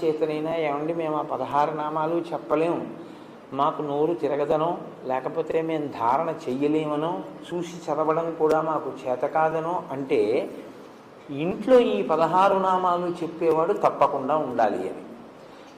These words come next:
ప్రతి ఇంట్లోనూ కూడా ఈ పదహారు నామాలు చెప్పబడాలి.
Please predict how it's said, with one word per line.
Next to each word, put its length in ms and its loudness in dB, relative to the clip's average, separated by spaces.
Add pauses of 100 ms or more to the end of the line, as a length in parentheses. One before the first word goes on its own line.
ప్రతి 260 -2
ఇంట్లోనూ 720 0
కూడా 440 0 (300)
ఈ 140 0
పదహారు 560 2
నామాలు 520 2
చెప్పబడాలి. 640 0